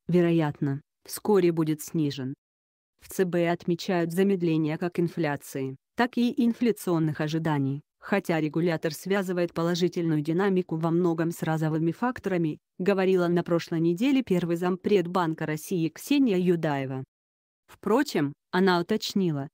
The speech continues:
что замедление инфляции будет учитываться при принятии решения по ключевой ставке в конце октября.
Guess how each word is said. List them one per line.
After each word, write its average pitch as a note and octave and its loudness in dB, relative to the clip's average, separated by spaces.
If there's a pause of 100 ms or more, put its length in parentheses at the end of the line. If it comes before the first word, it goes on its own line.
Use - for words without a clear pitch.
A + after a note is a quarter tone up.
(140)
что - -4
замедление E3+ 2
инфляции D3+ -2
будет A#3 0
учитываться A3+ -2
при F#3+ 2
принятии F#3+ 2
решения D#3+ 0
по D#3+ -4
ключевой E3 -2
ставке A#3 -4
в - -12
конце F#3 -2
октября. D#3+ -4